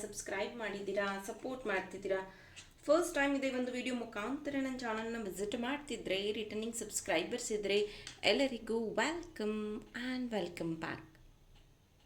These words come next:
So, ಇನ್ನೇನ್ ದೀಪಾವಳಿ ಹತ್ರ ಬರ್ತಿದೆ. ಆ, ಜಾಸ್ತಿ ಅಂದ್ರೆ ಇನ್ನೊಂದ್ ನಮ್ಮ ಹತ್ರ ಹತ್ತು ದಿನ,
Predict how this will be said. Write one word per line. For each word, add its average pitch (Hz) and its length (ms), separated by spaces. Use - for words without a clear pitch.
So, 285 120
ಇನ್ನೇನ್ 262 320
ದೀಪಾವಳಿ 240 380
ಹತ್ರ 220 320
ಬರ್ತಿದೆ. 208 760
ಆ, 175 420
ಜಾಸ್ತಿ 175 580
ಅಂದ್ರೆ 214 240
ಇನ್ನೊಂದ್ 196 240
ನಮ್ಮ 165 160
ಹತ್ರ - 160
ಹತ್ತು 165 1000
ದಿನ, 156 240